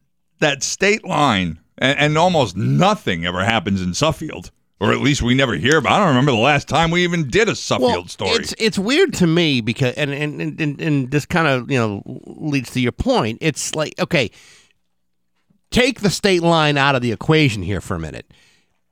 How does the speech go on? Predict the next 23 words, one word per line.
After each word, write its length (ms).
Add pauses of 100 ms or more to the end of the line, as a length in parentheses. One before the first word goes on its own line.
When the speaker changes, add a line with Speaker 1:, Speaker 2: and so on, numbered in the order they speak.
(300)
Speaker 2:
It's 280
a, 260
uh, 280
a 40
body 460
found 680 (340)
on 120
a 40
dirt 340
road 600 (340)
in 140
a 60
car. 520 (260)
I 40
mean, 260
y-, 180
whether 440
or 120
not 320
you 180
identify 720
where 720
this, 320